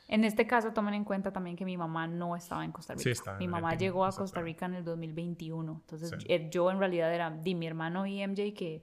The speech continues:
Speaker 2: No, tu
Speaker 1: di,
Speaker 2: familia.
Speaker 1: que, eh, que no cumplían con esas, esas cosas de riesgo y así. Igual sí se cuidaban un montón, pero no había tanto ese miedo que le metían a uno, que era cierto, de los adultos mayores.
Speaker 2: Sí, correcto. Y entonces lo que decidimos fue como, "Ok,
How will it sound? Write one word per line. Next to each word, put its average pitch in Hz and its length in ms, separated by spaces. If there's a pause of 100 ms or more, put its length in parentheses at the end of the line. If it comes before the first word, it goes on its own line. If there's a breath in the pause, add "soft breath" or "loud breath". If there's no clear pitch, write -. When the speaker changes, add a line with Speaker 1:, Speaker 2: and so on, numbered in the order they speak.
Speaker 2:
No, 117 140
tu - 40
Speaker 1:
di, - 60
Speaker 2:
familia. 151 260
Speaker 1:
que, 156 280 (180)
eh, 160 60
que 165 180
no 170 420
cumplían 196 480
con 190 160
esas, 196 400
esas 185 260
cosas 196 300
de 202 80
riesgo 202 520
y 196 40
así. 214 460
Igual 156 320
sí 180 160
se 196 120
cuidaban 190 300
un 196 100
montón, 208 440 (480 loud breath)
pero 185 180
no 180 160
había 180 280
tanto 180 280
ese 180 140
miedo 175 340
que 185 80
le 180 80
metían 160 380
a 170 80
uno, 175 240
que 185 80
era 160 100
cierto, 170 440
de 170 40
los 165 140
adultos 156 340
mayores. - 580 (140)
Speaker 2:
Sí, 120 140 (180)
correcto. - 420
Y 104 300 (480 soft breath)
entonces 110 460
lo 120 180
que 120 120
decidimos 135 540
fue 139 200
como, 107 240
"Ok, 98 100